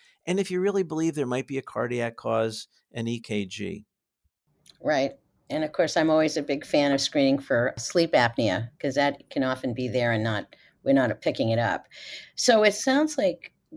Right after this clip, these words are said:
Speaker 2: Jane doesn't want meds. So what can we offer her?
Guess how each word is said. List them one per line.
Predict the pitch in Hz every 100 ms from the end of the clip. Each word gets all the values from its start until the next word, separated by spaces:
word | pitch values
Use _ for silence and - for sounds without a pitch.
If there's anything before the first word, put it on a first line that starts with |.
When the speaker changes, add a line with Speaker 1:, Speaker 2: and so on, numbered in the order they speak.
| -
Speaker 2:
Jane | - 202 247
doesn't | 262 202 -
want | 170 185 -
meds. | 165 175 - - - _ - - _
So | - 185 175 _ _ _
what | 185 214
can | 254
we | 262
offer | 226 240 -
her? | - - 82 -